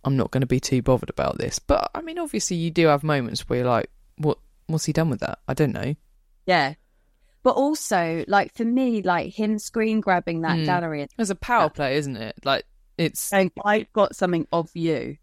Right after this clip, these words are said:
Speaker 1: Yeah.
Speaker 2: I've got it. It's my, and I,
Speaker 1: Yeah.
Speaker 2: I've got the power. What a nasty move.
Speaker 1: Yeah. He's a nasty guy. What, <laughs> you know, they walk among us, don't
Speaker 2: Yeah.
Speaker 1: they? Unfortunately. <laughs> But yeah.
Speaker 2: Yeah.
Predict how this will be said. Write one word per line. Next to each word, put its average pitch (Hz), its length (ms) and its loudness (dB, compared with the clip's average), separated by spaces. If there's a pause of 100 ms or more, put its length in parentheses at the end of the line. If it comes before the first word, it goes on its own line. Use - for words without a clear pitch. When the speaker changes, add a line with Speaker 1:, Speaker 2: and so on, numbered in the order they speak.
Speaker 1:
Yeah. - 240 2 (280)
Speaker 2:
I've 170 120 4 (240)
got 147 120 -4
it. - 160 -4
It's - 180 -14
my, 165 180 -4
and 160 220 0
I, 160 220 2
Speaker 1:
Yeah. 165 160 0 (120)
Speaker 2:
I've 160 300 0 (360)
got 139 140 -6
the 147 60 -8
power. 143 480 2 (520)
What 196 320 4
a 180 200 0 (720)
nasty 175 800 -2
move. 139 440 -4 (120)
Speaker 1:
Yeah. 180 280 0 (800)
He's 165 160 -8
a 180 60 -4
nasty 180 340 -4
guy. 185 280 0
What, 156 240 -2
<laughs> - 160 -14
you 190 120 -2
know, 165 200 -6
they 175 160 2
walk 170 300 2
among 185 300 0
us, 135 160 -6
don't 185 200 4
Speaker 2:
Yeah. 165 80 4
Speaker 1:
they? 131 220 0 (300)
Unfortunately. 165 1120 -2 (160)
<laughs> - 240 -20
But 185 120 -4
yeah. 214 80 4
Speaker 2:
Yeah. 196 260 2